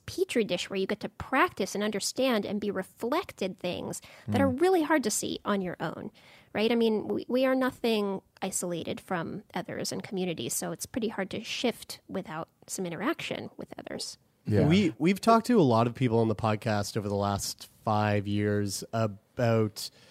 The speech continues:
Speaker 3: various, uh, mental health issues. And, and one of the things that, like, I've, I've learned through those conversations is that a lot of people who do seek therapy for their own mental health, um,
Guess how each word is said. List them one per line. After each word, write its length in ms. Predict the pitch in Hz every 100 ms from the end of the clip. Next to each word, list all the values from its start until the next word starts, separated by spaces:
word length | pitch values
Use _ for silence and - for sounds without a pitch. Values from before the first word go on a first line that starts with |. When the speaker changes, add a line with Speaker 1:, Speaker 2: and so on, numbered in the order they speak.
| - - - - _
Speaker 3:
various, 500 | 143 175 180 160 - - - 131 123 143 - - - -
uh, 220 | 127 123 120
mental 280 | 143 143
health 260 | 120 123 120
issues. 680 | 120 120 - 117 113 113 107
And, 460 | - 120 120 117 117
and 160 | 131 139
one 140 | 220
of 80 | 240
the 80 | 185
things 340 | 147 147 139
that, 220 | 131 117
like, 320 | 117 113 101 - - 113
I've, 460 | 113 120 123 104 104 -
I've 200 | 113 113
learned 600 | 113 123 147 170 156 123
through 380 | - 127 143 143
those 240 | 123 113
conversations 800 | 123 113 107 113 113 - 107 101
is 140 | 101
that 180 | 117 107
a 20 |
lot 220 | 110 120
of 80 | 160
people 260 | - 127 120
who 320 | 117 117 110 - - _ _
do 220 | 117 165 208
seek 300 | - 123 -
therapy 480 | 107 95 - 98
for 340 | 131 - 113 110
their 180 | 107 110
own 200 | 107 101
mental 280 | 101 104
health, 340 | 92 87 107 _ _ _ _ _ _ 127
um, 480 | 120 117 113 107